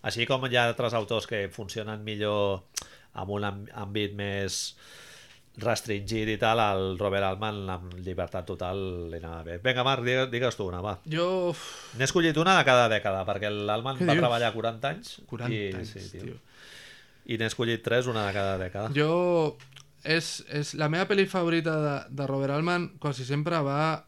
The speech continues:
Speaker 2: oscil·lando, i és una cosa molt rara, i, i després entraré per què. En realitat, no crec que, que hagi de tenir un uno como superdefinido, però després dic,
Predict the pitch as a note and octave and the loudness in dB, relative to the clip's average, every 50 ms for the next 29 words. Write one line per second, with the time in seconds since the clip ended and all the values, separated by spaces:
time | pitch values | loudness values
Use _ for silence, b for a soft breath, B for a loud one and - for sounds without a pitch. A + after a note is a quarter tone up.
0 | - C#3+ C#3 - - - B2+ A#2+ A#2+ B2 A#2+ A#2 A#2 A2+ A#2 A#2+ B2 C#3+ C#3+ C3+ | -6 -4 -4 -4 -4 -4 -4 -2 -2 -2 -2 -4 -4 -4 -4 -4 -4 -2 -2 -2
1 | B2 C3+ C3+ C3+ D3 C#3+ C#3 C3 - b b b b b b - C#3 C#3 C3+ B2 | -2 -2 0 0 0 0 0 -2 -4 b b b b b b -4 -2 0 0 0
2 | B2+ B2+ B2+ A#2+ A2+ A#2 A2+ A2+ C3+ B2+ B2 - G2+ C3 B2 B2+ A#2 - - B2+ | 0 0 0 -2 -4 -6 -8 -6 -6 -6 -6 -6 -8 -8 -8 -8 -8 -8 -6 -4
3 | B2+ C#3 C3 B2+ B2+ A#2+ B2 A#2+ A#2 - C3 B2 A#2+ B2 B2 A#2 A#2 C3+ C#3+ D3 | -4 -2 -2 -2 -4 -4 -4 -6 -6 -6 -6 -4 -2 -2 -2 0 0 0 0 0
4 | - B B B B B B B B - D3 D3+ D3+ E3 E3 E3 D#3 E3 D3+ D3 | -4 B B B B B B B B -2 0 2 4 4 2 4 4 2 0 0
5 | - - - D3+ C#3+ C#3+ C#3 D#3+ D3+ C#3+ C3 C3+ C3 C3+ C#3 C#3+ C#3 C#3 C#3 C3+ | -2 -2 0 2 2 4 4 4 2 2 2 0 0 2 2 2 2 2 2 2
6 | C3+ C3 C3 B2+ B2+ C3 B2+ - - C3+ C3 C3 B2+ B2+ B2+ B2 A#2+ A#2+ A#2+ B2 | 2 2 0 0 -2 -2 -4 -4 -2 -2 0 0 0 0 0 -2 -2 -4 -4 -6
7 | - - C3+ C3+ D3 C#3+ C#3 C#3 C3 - C#3 C3+ B2+ - C#3 C3 C3 B2 A#2+ - | -8 -6 -2 0 2 2 2 0 0 0 -2 -2 -2 -2 -4 -2 -2 -2 -4 -4
8 | C3+ C3 C#3 D3+ D#3+ D#3+ D#3 C3 C3 C3 B2 - - C3+ C3+ C#3 B2 C3+ C3 - | -4 -2 0 0 0 0 -2 -2 -2 -2 -2 -4 -2 -2 -2 0 0 -2 -2 -4
9 | - | -6